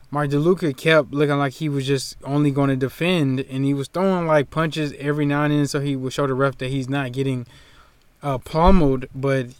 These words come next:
he was still getting beat. And so that's pretty much what happened up until round seven. And this is where Kell Brook had him on the ropes again, had Mark DeLuca on the ropes again, and then he hit him with a left jab, and it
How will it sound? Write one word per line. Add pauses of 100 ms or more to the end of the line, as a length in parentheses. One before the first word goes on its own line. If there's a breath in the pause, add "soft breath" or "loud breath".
he
was
still
getting
beat. (400 soft breath)
And
so
that's
pretty
much
what
happened
up
until
round
seven. (480 soft breath)
And
this
is
where (300 soft breath)
Kell
Brook (240)
had
him
on
the
ropes
again,
had
Mark
DeLuca
on
the
ropes
again,
and
then
he
hit
him
with
a
left (560 soft breath)
jab, (120)
and (180)
it